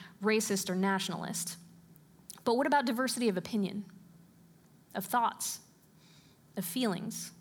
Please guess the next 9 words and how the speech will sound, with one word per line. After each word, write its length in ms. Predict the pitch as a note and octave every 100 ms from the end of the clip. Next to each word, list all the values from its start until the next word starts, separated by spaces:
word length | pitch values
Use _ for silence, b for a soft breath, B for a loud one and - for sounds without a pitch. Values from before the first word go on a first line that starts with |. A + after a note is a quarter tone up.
| - - - - - - -
of 120 | G3
political 420 | A3+ A3+ D#4+ -
persuasions? 800 | E3+ G3 - D#3+ E3 - F#3 - - - - B B B B B - - - - B B
Would 100 | A3
a 40 |
person 320 | - D4 D4+
who 140 | C4+ C#4
is 100 | A3
pro-choice 880 | - C4+ B3+ - C4+ G3+ F#3 -